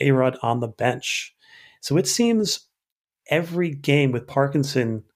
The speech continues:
uh, that he coaches, he gets a little bit braver. So Gotham continues to be aggressive at the start. Dydasco was high up the pitch again, which is risky considering how Williams likes to kind of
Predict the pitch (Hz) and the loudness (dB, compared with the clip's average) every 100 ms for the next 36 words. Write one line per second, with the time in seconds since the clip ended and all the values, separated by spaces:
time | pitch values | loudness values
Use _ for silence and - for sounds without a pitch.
0 | _ _ - 110 110 110 - 226 - 135 | _ _ -4 -2 -2 -4 2 2 4 2
1 | 117 - - - _ _ - 156 165 143 | 2 -4 -12 -20 _ _ 0 0 2 2
2 | 156 143 139 120 123 110 131 - _ - | 4 4 2 0 0 -2 -8 -12 _ -20
3 | - - 135 - 139 165 190 175 147 139 | -20 -10 -8 0 2 2 0 -2 -2 -2
4 | - 147 156 147 139 127 113 123 120 160 | 0 2 2 0 0 -2 0 0 0 0
5 | 120 107 - - 151 190 143 - - - | -2 -4 -8 -4 -2 -2 -6 -14 -18 -20
6 | _ - 127 135 143 147 - 156 127 110 | _ 0 0 2 0 2 0 0 0 -4
7 | - - - 135 131 131 135 127 - 113 | -10 -12 0 0 0 -4 -4 -4 -4 -6
8 | 117 139 196 180 139 131 131 110 - _ | -2 0 0 -2 -6 -2 -4 -4 -14 _
9 | _ 113 135 - 196 202 202 139 127 123 | _ -6 -4 -2 0 0 0 -2 -2 -4
10 | 117 - 117 113 - _ - 113 131 127 | -6 -4 -4 -6 -14 _ -4 2 4 4
11 | 120 117 - 120 - 117 110 101 | 0 -4 -4 -10 -4 -4 -4 -8